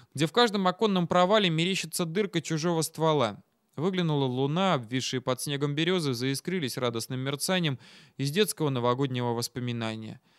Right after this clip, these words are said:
Ахмед остановился и поднял глаза в черное небо. На севере луна, серебристый пятак посреди проруби в невидимых тучах,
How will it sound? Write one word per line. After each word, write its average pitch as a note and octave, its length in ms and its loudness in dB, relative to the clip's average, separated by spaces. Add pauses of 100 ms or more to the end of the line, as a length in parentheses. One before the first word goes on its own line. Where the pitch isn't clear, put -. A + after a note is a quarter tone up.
(440)
Ахмед G3 380 0
остановился G3 680 2
и D#3 60 2
поднял E3+ 380 0
глаза D3 340 2
в - 40 -6
черное C3+ 420 -2
небо. A2 420 -6 (320)
На B2 160 -6
севере G#3+ 340 2
луна, D3+ 400 2
серебристый D3 640 -4
пятак F#3+ 420 -4
посреди C#3+ 380 -4
проруби D#3+ 480 -2
в A#2 80 -6
невидимых D#3 500 -4
тучах, D#3+ 440 -6